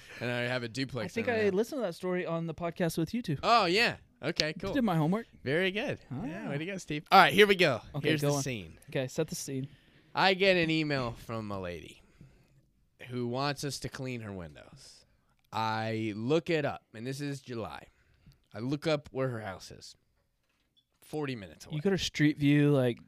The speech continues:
Speaker 1: I
Speaker 2: do
Speaker 1: did
Speaker 2: all the,
Speaker 1: this time.
Speaker 2: yeah, like, count the windows.
Speaker 1: Yeah, if it's, if it's possible. Forty minutes away,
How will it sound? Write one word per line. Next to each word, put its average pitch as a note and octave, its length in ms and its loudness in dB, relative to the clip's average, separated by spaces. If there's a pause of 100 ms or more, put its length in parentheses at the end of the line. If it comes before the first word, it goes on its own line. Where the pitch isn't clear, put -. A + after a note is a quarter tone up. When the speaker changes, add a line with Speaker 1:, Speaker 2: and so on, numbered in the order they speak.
(140)
Speaker 1:
I G2 60 -10
Speaker 2:
do C3+ 100 2
Speaker 1:
did D#3+ 100 8
Speaker 2:
all E3+ 60 6
the, B2+ 100 0
Speaker 1:
this C3 160 2
time. - 160 -14
Speaker 2:
yeah, C#3 80 0
like, B2 120 -4
count B2 200 -6
the B2 80 -8
windows. A#2+ 480 -6 (340)
Speaker 1:
Yeah, B2 300 0
if B2 220 -4
it's, - 260 -6
if A#2+ 240 -12
it's B2+ 160 -8
possible. A2 480 -10 (320)
Forty G3+ 300 4
minutes D3 320 -2
away, F#2 240 -14